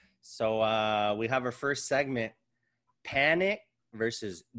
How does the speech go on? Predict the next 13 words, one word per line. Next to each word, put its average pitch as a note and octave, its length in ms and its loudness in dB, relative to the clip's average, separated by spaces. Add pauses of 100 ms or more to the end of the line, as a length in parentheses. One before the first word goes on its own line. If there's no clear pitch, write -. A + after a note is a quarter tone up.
Don't B2 640 2
Panic. C3+ 920 0 (840)
All G2 240 2
right, B2+ 400 2
so - 760 -2 (420)
now A2 160 0
we're D3 80 0
gonna C#3 180 2
go B2+ 200 2
into B2 220 -2
our G#2 60 2
first - 560 -2
player G#2 480 0